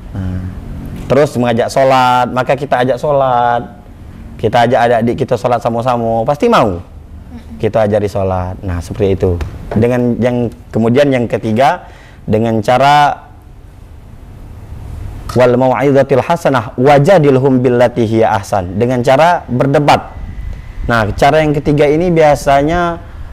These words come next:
untuk dakwah dengan orang yang berbeda agama.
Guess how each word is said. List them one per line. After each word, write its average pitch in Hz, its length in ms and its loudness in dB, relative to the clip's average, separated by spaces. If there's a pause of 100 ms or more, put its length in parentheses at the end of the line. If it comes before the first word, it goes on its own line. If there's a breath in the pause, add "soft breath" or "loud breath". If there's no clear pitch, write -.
untuk 139 580 0 (1120)
dakwah 147 480 2
dengan 139 400 0
orang 139 480 2
yang 139 320 0
berbeda 135 400 2
agama. 120 460 2